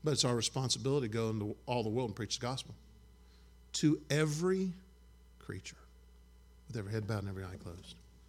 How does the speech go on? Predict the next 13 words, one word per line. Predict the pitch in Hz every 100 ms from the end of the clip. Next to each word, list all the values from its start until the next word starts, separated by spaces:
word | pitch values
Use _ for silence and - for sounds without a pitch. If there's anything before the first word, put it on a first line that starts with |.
| - - - - - - -
We've | -
got | 143
missionaries | 135 143 139 147 135 127
in | 131 123
here | 123 120
that | 117 - 120
they | 135
live | 131 135
this, | 123 110
they | - 127
live | 127 135
this | 123 104
verse. | 107 104 -